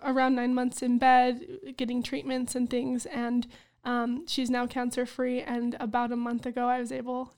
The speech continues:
to photograph her again, and that was just such a special experience for both of us to have, you know, done it before.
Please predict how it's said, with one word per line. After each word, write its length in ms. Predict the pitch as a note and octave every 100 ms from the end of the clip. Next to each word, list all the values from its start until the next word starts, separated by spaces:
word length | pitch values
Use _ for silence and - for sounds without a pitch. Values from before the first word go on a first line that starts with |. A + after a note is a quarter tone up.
| -
to 280 | - B3 A#3+
photograph 600 | - A#3+ B3+ C4 B3+ -
her 160 | B3
again, 420 | B3 B3 B3 B3+ - _ _ _ _ _
and 500 | B3 B3 A#3+ B3 B3 - _ _ _ _ - - -
that 180 | C4+ C4
was 180 | B3
just 220 | A#3 B3 - B3 -
such 340 | - D4 C4
a 80 | C#4
special 480 | - - B3+ - B3+
experience 840 | C4 - - B3+ B3+ C#4+ - - - _ _ _
for 240 | _ C4+
both 320 | B3 C4 C4
of 160 | D4 B3+
us 420 | B3 B3+ - - - -
to 600 | - B3+ B3 B3 A#3+ B3 -
have, 440 | - B3+ B3 A#3 _ _ _
you 120 | - B3+
know, 120 | A#3+
done 200 | B3 B3+
it 200 | B3+ C4
before. 600 | B3 - C#4 C4 C4+